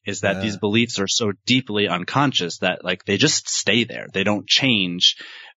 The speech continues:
Speaker 1: when we change environments or life situations.
Speaker 2: I-, it's very interesting you bring the, the point up of how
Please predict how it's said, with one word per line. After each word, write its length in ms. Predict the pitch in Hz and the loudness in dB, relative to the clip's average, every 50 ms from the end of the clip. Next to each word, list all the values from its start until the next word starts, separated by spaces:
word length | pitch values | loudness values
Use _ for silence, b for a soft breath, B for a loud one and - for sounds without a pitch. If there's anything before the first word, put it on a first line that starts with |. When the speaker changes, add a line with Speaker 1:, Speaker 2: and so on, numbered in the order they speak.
| _ - | _ 0
Speaker 1:
when 220 | 104 110 101 98 | 2 2 4 4
we 100 | 95 101 | 2 2
change 360 | 92 - 107 95 90 82 - | 2 2 2 2 0 0 -2
environments 600 | 82 82 82 82 82 76 69 64 65 - - - | -4 -2 -2 0 0 -2 -4 -6 -8 -8 -10 -8
or 140 | - 87 85 | -4 -4 -2
life 240 | 82 80 78 69 - | 0 0 -2 -2 -2
situations. 920 | - - 71 - - 73 76 76 - - - - _ - - - - - - _ B B B B B B B | -4 -4 -2 -4 -4 -4 -2 0 0 0 0 -2 _ -8 -8 -6 -6 -8 -10 _ B B B B B B B
Speaker 2:
I-, 120 | - 127 - | -4 -4 -4
it's 260 | 160 143 98 131 - - | -4 -6 -6 -6 -6 -4
very 220 | 143 151 156 151 - | -2 -2 0 -2 -2
interesting 440 | 131 120 - 123 - - 131 120 | -4 -4 -4 -4 -2 -2 -2 0
you 120 | 107 107 98 | 0 -2 -2
bring 300 | 85 - 104 101 98 98 | -2 -2 -2 -2 -2 -4
the, 280 | 98 95 92 90 90 - - | -4 -4 -4 -6 -6 -8 -10
the 100 | 113 104 | -12 -12
point 320 | 90 _ - - 101 98 98 | -12 _ -10 -8 -8 -6 -6
up 140 | 95 90 - | -6 -6 -6
of 120 | 95 87 | -8 -8
how 520 | - - 98 95 95 98 98 95 95 92 | -8 -6 -4 -2 -2 0 -2 -2 -4 -6